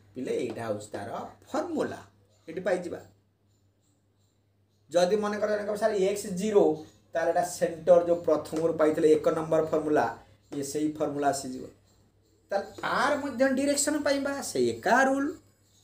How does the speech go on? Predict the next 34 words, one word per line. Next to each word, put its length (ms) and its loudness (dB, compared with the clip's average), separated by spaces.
ଦେଖିବା, 300 4
ମନେକର 440 0
ଏଇଠି 220 4
ମୁଁ 140 -2
ଦେଖୁଛି 480 0
କ୍ଲକ୍ 600 2
ୱାଇଜ୍, 320 -2
କ୍ଲକ୍ 400 2
ୱାଇଜ୍ 360 4
ହେଲେ 180 4
ଇନୱାର୍ଡ 540 4
ମାନେ 260 0
ସେଇ 320 0
ପଟକୁ 320 0
ରହିଲା, 400 0
ସେଠି 300 -8
ଯେମିତି 420 -2
ବାହାର 240 2
କରୁଥିଲେ 340 -4
ଏଠି 120 -4
ସେମିତି 300 -6
ବାହାର 140 -2
କରିବା। 260 -8
କିମ୍ବା 240 -2
ଆନାଦର 560 4
ରୁଲ୍ 320 6
ଆମେ 180 2
ଆପ୍ଲାଏ 300 2
କରିପାରିବା, 960 0
ଏଇଟା 280 -4
this 220 -8
one। 180 -12
This 200 -4
is 160 -2